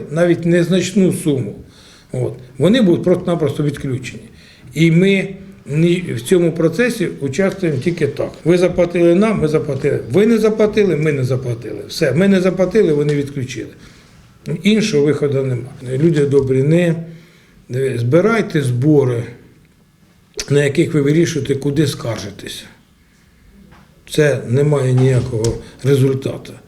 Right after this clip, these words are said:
І не буде мати, тому що відключає Обленерго. Це, ну, така організація, яка діє в правовому полі, і ніхто на неї впливати не може.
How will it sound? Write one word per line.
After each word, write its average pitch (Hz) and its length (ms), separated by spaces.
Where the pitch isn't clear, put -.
І 139 200
не 156 120
буде 147 340
мати, 127 340
тому 127 220
що 123 160
відключає 143 880
Обленерго. 151 960
Це, 143 300
ну, 135 240
така 147 280
організація, 139 760
яка 127 420
діє 139 260
в 131 100
правовому 135 480
полі, 180 380
і 143 80
ніхто 160 300
на 143 120
неї 139 200
впливати 131 520
не 123 140
може. 107 320